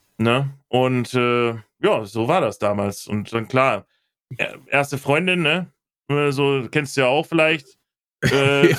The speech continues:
Speaker 1: da gibt's auch die ein oder andere, die zu dem Zeitpunkt das auch ausprobiert mit Rauchen. Ähm, ja.
Speaker 2: Wie, du, apropos erste Freundin,
Speaker 1: Ja.
Speaker 2: erzähl doch mal, wie, wie, also ich, ich kann mal eben ganz kurz, gab es bei euch damals auch diese Liebesbriefe?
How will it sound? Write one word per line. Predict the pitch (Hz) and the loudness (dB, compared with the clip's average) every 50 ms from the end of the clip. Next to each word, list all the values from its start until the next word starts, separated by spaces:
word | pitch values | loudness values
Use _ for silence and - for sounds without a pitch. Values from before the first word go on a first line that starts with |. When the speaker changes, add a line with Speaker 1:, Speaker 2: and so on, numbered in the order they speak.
| - - | 0 0
Speaker 1:
da | 202 - | 0 0
gibt's | 131 185 147 - - | 0 -2 0 0 0
auch | 170 190 175 | 0 0 0
die | - 196 160 | 0 -2 0
ein | 143 160 170 170 | 0 0 0 2
oder | 165 156 160 | 0 2 2
andere, | 175 185 185 175 165 | 2 0 -2 -2 -2
die | 160 170 147 143 | -2 -4 -4 -2
zu | - 170 | -2 0
dem | 165 170 160 | 0 0 -2
Zeitpunkt | - - 170 170 139 175 170 165 | 0 0 0 0 2 0 0 0
das | 160 - | 0 2
auch | 151 165 165 | 0 0 0
ausprobiert | 165 180 175 - 180 175 180 180 165 | 0 -2 -2 -2 -2 0 0 0 -2
mit | 165 156 147 | -4 -2 0
Rauchen. | 165 180 190 160 180 185 185 180 - - _ _ _ _ _ _ _ _ - | 0 0 0 -2 -2 -4 -4 -4 -8 -14 _ _ _ _ _ _ _ _ -2
Ähm, | 151 151 147 147 151 151 151 147 143 143 139 - _ _ _ - | 0 0 2 0 0 0 -2 -2 -2 -2 -4 -8 _ _ _ -2
ja. | 147 190 185 123 107 104 104 - _ _ _ _ | 0 0 0 0 -2 -6 -12 -18 _ _ _ _
Speaker 2:
Wie, | - 135 - - - - 196 _ _ | 2 2 2 2 -4 -20 -20 _ _
du, | - 135 131 127 127 | -2 -2 -2 0 0
apropos | 143 143 - - 185 170 - 202 208 208 175 | -2 -2 0 0 -2 0 4 4 4 4 4
erste | 165 170 165 - 180 | 2 -4 -4 -4 -10
Freundin, | - - - 143 156 185 202 185 123 107 107 | -10 -8 -6 -4 -2 0 0 0 0 2 4
Speaker 1:
Ja. | 123 147 175 180 | 4 6 6 4
Speaker 2:
erzähl | 147 123 175 185 | 4 4 4 4
doch | 170 151 127 - | 4 2 0 0
mal, | 139 127 123 123 | 0 0 0 2
wie, | 147 156 139 127 | 0 0 0 2
wie, | 151 170 170 151 | 0 2 2 2
also | - 151 143 156 160 | 0 0 -2 -2 -2
ich, | - 143 - - - | -4 -4 -10 -10 -14
ich | 165 - _ | -16 -16 _
kann | - 175 170 | -6 -4 -2
mal | 175 175 143 | -2 -2 -2
eben | 151 151 156 | -4 -4 -2
ganz | 151 156 175 165 - | -2 -2 -2 -2 -2
kurz, | - 165 156 131 - - 147 | -2 -4 -4 -4 -4 -10 -8
gab | - 131 143 185 - 214 | -4 -2 -2 -2 0 -2
es | 190 - - | -4 -4 -2
bei | - 143 143 131 - | -2 0 0 0 0
euch | 123 139 151 - - | 0 0 0 0 -2
damals | 143 127 127 135 127 117 - - | 0 0 2 2 2 0 0 0
auch | 107 123 120 | -2 -2 -2
diese | - - 135 123 131 | -2 -4 -4 -2 0
Liebesbriefe? | 123 107 104 101 92 117 113 - - - 127 131 131 - 156 156 156 | 0 0 0 -2 0 -2 -4 -4 -6 -4 -2 -2 -2 0 -2 -4 -4